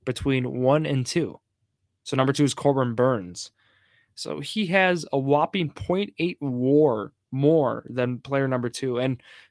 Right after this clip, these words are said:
you know, that might not seem like a lot, but where we are right now, mid-June, um, kinda where nobody's really stood out on this team in terms of war,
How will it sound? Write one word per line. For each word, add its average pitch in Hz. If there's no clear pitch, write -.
you 175
know, 175
that 196
might 190
not 190
seem 170
like 170
a 131
lot, 117
but 123
where 156
we 175
are 147
right 156
now, 135
mid-June, 139
um, 120
kinda 143
where 135
nobody's 139
really 151
stood 135
out 104
on 139
this 143
team 147
in 139
terms 151
of 143
war, 151